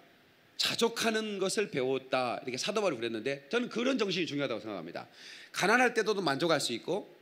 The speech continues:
부족함이 없다고 말할 수 있고 부-, 풍족할 때에도 교만하지 않고 마음껏 나눌 수 있는 삶, 이게 그리스도의 청지기 정신 아닙니까? 다 같이 청지기 정신. 청지기 정신은 그냥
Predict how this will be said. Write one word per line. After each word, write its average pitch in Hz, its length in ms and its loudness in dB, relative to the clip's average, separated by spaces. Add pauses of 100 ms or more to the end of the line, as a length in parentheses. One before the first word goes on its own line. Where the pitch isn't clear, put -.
(120)
부족함이 220 340 2
없다고 165 240 2
말할 135 200 2
수 131 140 -4
있고 214 400 -2 (380)
부-, 262 340 0 (300)
풍족할 277 720 4
때에도 208 440 4
교만하지 156 520 2
않고 110 500 -6 (720)
마음껏 208 640 4
나눌 170 300 6
수 190 140 0
있는 139 200 2
삶, 113 300 0
이게 233 440 4
그리스도의 202 380 0
청지기 240 340 0
정신 156 260 0
아닙니까? 131 520 -2 (420)
다 175 80 4
같이 175 120 0
청지기 220 380 0
정신. 190 480 4 (1040)
청지기 262 480 4
정신은 196 640 4 (300)
그냥 269 180 6